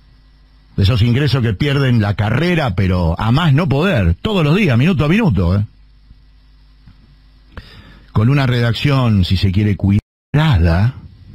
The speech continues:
pero a su vez contundente, destacando el esfuerzo del Ministerio de Economía y o del ministro de Economía, a quien la propia Cristina apoyó para que sea nominado como tal,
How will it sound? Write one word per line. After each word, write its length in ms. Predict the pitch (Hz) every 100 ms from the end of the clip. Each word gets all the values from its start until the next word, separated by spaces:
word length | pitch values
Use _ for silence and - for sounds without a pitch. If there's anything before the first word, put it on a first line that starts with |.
| - - - - - _ -
pero 160 | 87 71
a 40 |
su 120 | -
vez 140 | 87 95
contundente, 920 | 98 95 104 127 120 82 95 120 175 _ - - - -
destacando 1080 | 110 156 - 143 120 254 220 120 90 92 92 - _ _ _ _ - -
el 160 | 98
esfuerzo 560 | 104 131 160 147 - 113
del 120 | 101
Ministerio 520 | 98 95 92 139 123 110
de 60 |
Economía 480 | 92 92 101 131 139
y 220 | - 156
o 160 | 156 160
del 240 | 117 123
ministro 500 | 123 110 117 120 117
de 100 | 110
Economía, 680 | 98 95 110 202 156 123 147 - - -
a 140 | 123
quien 240 | 127 120
la 160 | 117 104
propia 260 | 196 165 151
Cristina 480 | 127 123 175 151 -
apoyó 760 | 220 - 175 143 196 147 80 - - - _ _ - -
para 220 | 90 87
que 140 | 82 87
sea 720 | 107 104 87 78 73 60 - - - - -
nominado 460 | 90 92 104 117 87
como 180 | 107
tal, 440 | 135 180 113 107